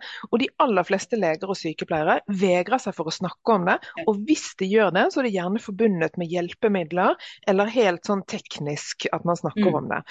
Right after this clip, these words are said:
Speaker 1: Eh, og jeg har lyst til å, fordi jeg liker så godt å, det, å kunne snakke om disse tabutemne-, emnene, så har jeg
Speaker 2: Mm.
Speaker 1: lyst til å dele også, fordi, eh, jeg fikk tykktarmskreft, og det resulterte i at jeg ble delvis inkontinent for avføring i,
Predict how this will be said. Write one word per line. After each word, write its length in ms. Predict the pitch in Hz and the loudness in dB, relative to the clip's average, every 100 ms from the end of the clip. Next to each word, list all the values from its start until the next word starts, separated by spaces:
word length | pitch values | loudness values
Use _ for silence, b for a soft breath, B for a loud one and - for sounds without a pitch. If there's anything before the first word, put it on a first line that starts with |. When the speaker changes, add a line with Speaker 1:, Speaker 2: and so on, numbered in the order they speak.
| B B B B - | B B B B 2
Speaker 1:
Eh, 280 | 220 220 226 | 4 6 4
og 60 | - | 4
jeg 100 | 247 | 2
har 80 | 277 | 2
lyst 260 | 330 - | 0 -2
til 200 | - 185 185 | -2 -2 4
å, 220 | 190 190 - | 4 4 2
fordi 140 | 226 | -2
jeg 100 | 240 - _ _ | -2 -2 _ _
liker 340 | 208 208 - | -8 -8 -8
så 100 | 247 | -4
godt 200 | 208 208 | -4 -2
å, 40 | 190 | -2
det, 100 | 185 | -2
å 60 | - | -2
kunne 180 | 202 190 | -2 -2
snakke 400 | - 190 _ 233 | -2 -4 _ 0
om 80 | |
disse 160 | 180 196 | 2 -2
tabutemne-, 1000 | - - 240 185 135 139 165 147 151 - 147 | -6 0 2 2 -2 -6 -6 -6 -6 -8 -4
emnene, 400 | 160 151 156 226 | -4 -2 2 6
så 80 | 262 | 6
har 100 | 233 | 6
jeg 20 | 247 | 2
Speaker 2:
Mm. 60 | |
Speaker 1:
lyst 160 | 285 - | -2 -4
til 80 | 196 | 0
å 60 | |
dele 360 | 185 185 208 208 | 2 2 2 0
også, 340 | 233 - - 165 | -2 -4 -8 -6
fordi, 260 | 202 226 226 B B B B B _ _ _ _ _ _ - | -2 0 -2 B B B B B _ _ _ _ _ _ 0
eh, 200 | 185 196 | 2 4
jeg 280 | 208 240 196 | 4 4 2
fikk 220 | - 220 | 0 -2
tykktarmskreft, 840 | - 180 - 208 196 - - - - | 0 -4 -2 -2 -2 -10 -12 -14 -2
og 140 | 214 202 | 0 2
det 180 | 269 196 | 2 2
resulterte 560 | 170 180 - 226 - | -2 -4 -2 -4 -2
i 100 | 196 196 | 0 0
at 120 | 170 | 0
jeg 160 | 190 | -2
ble 120 | 170 160 | -2 -4
delvis 480 | 165 165 175 202 - | -2 0 0 -2 -2
inkontinent 800 | 196 170 - 151 - 160 156 - | -2 -2 -6 -8 -6 -4 -4 -4
for 140 | - - | -6 0
avføring 720 | 208 160 - 151 147 226 285 - | 0 0 -4 -8 -2 0 -2 -6
i, 340 | 185 180 185 | -8 -6 -6